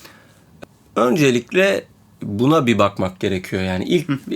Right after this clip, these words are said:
Speaker 1: öğrencilerde de en çok gördüğüm hata ve şey diyor, "Öğretmenimiz ama bize böyle söyledi." Yanlış.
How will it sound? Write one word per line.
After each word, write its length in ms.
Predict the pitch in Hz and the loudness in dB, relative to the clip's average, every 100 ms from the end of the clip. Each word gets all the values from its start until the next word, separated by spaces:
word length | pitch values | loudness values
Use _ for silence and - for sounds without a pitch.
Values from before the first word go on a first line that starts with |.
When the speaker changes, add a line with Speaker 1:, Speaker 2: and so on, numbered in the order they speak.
| - | -2
Speaker 1:
öğrencilerde 720 | 147 139 135 127 131 127 131 | 2 4 4 2 2 2 2
de 80 | 113 | 0
en 80 | 101 | -2
çok 260 | - 98 | -4 -4
gördüğüm 340 | 107 101 95 95 | -2 0 0 -4
hata 340 | 101 180 190 | -2 0 0
ve 80 | 165 | 0
şey 280 | - - 127 | 2 2 2
diyor, 200 | 98 90 - - - - - - | -2 -4 -10 -20 -20 -20 -18 -4
"Öğretmenimiz 680 | 110 123 - 139 151 156 147 | -2 -2 -2 -4 -2 -2 0
ama 220 | 151 139 | 0 0
bize 380 | 131 160 156 - | -2 0 0 -2
böyle 300 | 135 156 180 | 0 2 2
söyledi." 600 | - 156 143 135 117 107 - - - - _ _ - _ _ _ _ _ _ _ _ - | 0 2 2 2 0 -4 -6 -20 -20 -20 _ _ -20 _ _ _ _ _ _ _ _ -10
Yanlış. 800 | - 123 147 151 - - - | -8 -4 -2 0 0 -2 -8